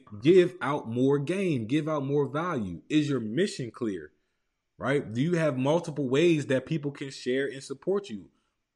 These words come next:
outside of just posting you on their Facebook wall or, you know, making a video talking about you, right? Are there multiple ways that people can share and support you? Maybe they can share s-, or support you just by leaving a review,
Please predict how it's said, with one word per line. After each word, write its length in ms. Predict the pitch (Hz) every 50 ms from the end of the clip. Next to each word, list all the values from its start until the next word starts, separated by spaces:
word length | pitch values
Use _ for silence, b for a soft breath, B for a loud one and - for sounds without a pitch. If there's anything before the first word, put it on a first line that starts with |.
| _ -
outside 380 | - 131 135 135 151 143 143
of 80 | 139 127
just 300 | 127 135 131 - - -
posting 340 | - 143 147 143 - 143 143
you 160 | 147 156 147
on 140 | 143 143 143
their 240 | 139 143 139 131 120
Facebook 420 | - 160 160 160 - 135 123 98
wall 400 | 87 104 104 101 92 90 90 92
or, 300 | 95 95 95 95 92 95 _ _ _ _ _ _
you 160 | - 117 123 120
know, 200 | 117 113 117 110
making 360 | 113 127 143 143 147 143 135
a 40 | 127
video 600 | 117 117 143 170 170 170 160 147 123 113 107 104
talking 340 | - 120 110 107 - 113
about 380 | 104 92 98 95 92 87 - -
you, 180 | 90 87 85 82 b b b b b b
right? 260 | 117 127 139 - - -
Are 160 | - 127 143 143
there 180 | 139 147 131
multiple 460 | 117 113 127 147 175 175 - 147 147
ways 300 | 131 131 143 165 160 143
that 160 | 123 123 113 -
people 240 | - 151 143 135
can 180 | - - 123 110
share 400 | - - - 135 147 147 135 127
and 160 | 104 107 110
support 460 | - - 110 - _ - 151 147 143 - -
you? 80 | 78 - _ _ _ _ _ _ _ _ b b b b
Maybe 240 | - 123 151 175 185
they 100 | 185 180
can 160 | 180 175 175
share 280 | 165 - 175 170 170 170
s-, 160 | 170 170 - - -
or 180 | - 139 143 131
support 440 | - - 165 160 - 175 170 170 156
you 60 | 147
just 140 | 160 147 143
by 100 | 156 143
leaving 280 | 143 160 170 156 151
a 60 | 143 139
review, 560 | 139 131 117 107 135 170 190 151 101 85 -